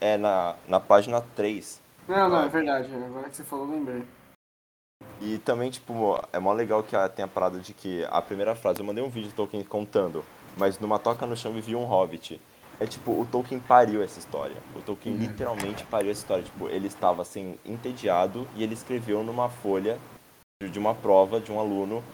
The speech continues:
Speaker 1: "Numa toca no chão vivia um hobbit." E aí ele pariu da,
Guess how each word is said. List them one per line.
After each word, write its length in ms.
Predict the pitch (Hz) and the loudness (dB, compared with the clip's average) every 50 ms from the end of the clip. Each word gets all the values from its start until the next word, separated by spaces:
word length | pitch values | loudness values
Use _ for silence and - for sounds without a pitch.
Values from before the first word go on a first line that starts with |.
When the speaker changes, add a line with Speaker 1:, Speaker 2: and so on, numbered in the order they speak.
| - - - | -16 -12 -6
Speaker 1:
"Numa 180 | 104 101 104 | -4 -2 -2
toca 260 | 104 101 92 - - 104 | 0 0 -2 0 -2 -4
no 100 | 104 101 | -4 -4
chão 120 | - 104 98 | -4 -4 -4
vivia 180 | 95 110 110 | -4 -4 -6
um 40 | 120 | -2
hobbit." 440 | 113 110 104 95 87 85 - - 85 - - - - - - - | 0 2 2 2 0 -4 -10 -12 -14 -14 -16 -20 -20 -16 -4 0
E 80 | 117 | 2
aí 60 | 123 | 4
ele 140 | 131 135 143 | 4 2 0
pariu 420 | 143 - 156 165 175 156 147 151 143 | -2 0 0 2 2 2 2 0 2
da, 240 | 117 101 85 78 | 2 2 0 0